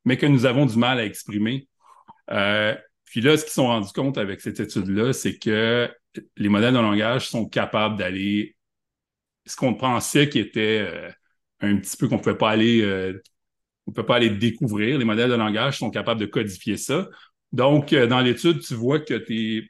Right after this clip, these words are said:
moins performant, euh, applique ce que les me-, tes meilleurs, euh, employés font, l'appliquent et genre apprennent en six mois, euh, ce que, ce qui prendrait, leur prendrait. En fait, apprennent en quelques mois ce qui leur prendrait six mois, un an.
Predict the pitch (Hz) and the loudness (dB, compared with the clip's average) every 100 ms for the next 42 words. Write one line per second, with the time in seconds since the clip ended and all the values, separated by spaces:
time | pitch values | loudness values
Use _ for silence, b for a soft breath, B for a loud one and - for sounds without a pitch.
0 | _ - 151 165 160 - 147 117 117 131 | _ -4 0 2 0 0 0 0 0 -2
1 | - _ _ _ _ _ _ _ _ 110 | -8 _ _ _ _ _ _ _ _ -4
2 | 110 139 143 139 147 160 165 - - _ | -2 -2 -4 0 2 2 0 -12 -20 _
3 | _ _ _ _ - 143 120 120 135 - | _ _ _ _ -6 -2 2 2 0 0
4 | 120 123 123 127 139 127 117 104 104 95 | 0 0 0 -2 -2 -4 -6 -6 -6 -6
5 | 113 107 135 113 113 123 - 123 139 117 | -6 -4 -2 0 0 -2 -4 -4 0 0
6 | 101 - 127 151 143 110 101 B B _ | -2 -2 0 0 -2 -2 -2 B B _
7 | _ - 117 135 135 - 117 151 147 123 | _ -6 0 2 2 -2 0 2 2 -2
8 | - 143 131 123 135 147 131 110 104 98 | -6 -2 -2 0 0 0 0 -2 -4 -8
9 | - - 123 113 113 104 - - - 104 | -12 -10 -2 2 2 0 -4 -12 -6 -2
10 | 101 101 - 107 101 - 101 98 110 113 | -2 -4 -6 -4 -4 -2 -2 0 0 0
11 | 113 120 117 214 - B 113 - 208 175 | 0 -2 2 2 2 B -4 -2 2 2
12 | 120 190 185 151 117 113 147 147 123 104 | 2 0 0 0 0 0 -2 -4 -6 -6
13 | - 101 101 113 113 - 113 110 110 95 | -6 -6 -4 -4 -6 -4 0 0 0 -2
14 | 95 | -4